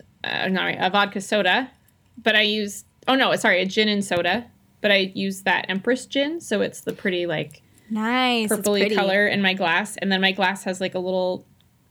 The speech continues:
Speaker 1: gold at the bottom, so I just thought it looked really pretty.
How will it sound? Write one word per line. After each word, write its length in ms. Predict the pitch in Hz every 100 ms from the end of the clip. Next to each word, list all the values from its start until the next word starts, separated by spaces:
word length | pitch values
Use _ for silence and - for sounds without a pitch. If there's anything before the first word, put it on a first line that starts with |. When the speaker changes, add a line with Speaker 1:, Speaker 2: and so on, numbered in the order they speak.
| _
Speaker 1:
gold 340 | - 180 190 190
at 140 | 196
the 80 | 196
bottom, 520 | 185 156 185 262 285
so 180 | 269 220
I 80 | 202
just 120 | 196
thought 120 | 170
it 60 | -
looked 160 | 196 -
really 140 | -
pretty. 340 | - 101 98